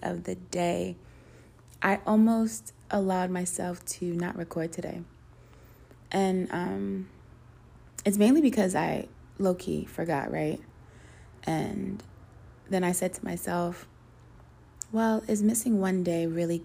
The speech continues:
going to matter? Like, who really cares anyway, right? I miss one day out of the thirty-one. Does it matter? Does it affect the journey?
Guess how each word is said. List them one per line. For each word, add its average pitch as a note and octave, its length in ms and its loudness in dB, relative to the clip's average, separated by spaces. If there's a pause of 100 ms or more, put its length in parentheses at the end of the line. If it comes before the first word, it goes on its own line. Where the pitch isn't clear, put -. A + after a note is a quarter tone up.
going E3 320 -4
to E3+ 120 -4
matter? D#3 340 -2
Like, D#3 460 -6 (640)
who B3+ 180 8
really G#3+ 160 8
cares D#3+ 300 2
anyway, D3+ 340 -2
right? D#3+ 340 0 (360)
I E3 80 0
miss F#3 280 2
one F3 220 0
day E3 300 0
out D#3+ 160 -4
of E3 180 -6
the E3+ 80 -4
thirty-one. D#3+ 880 -2 (1080)
Does F3+ 220 8
it F3 120 4
matter? - 340 -4 (120)
Does F3 200 6
it E3+ 100 2
affect F3 440 -4
the F3+ 80 -2
journey? - 500 -4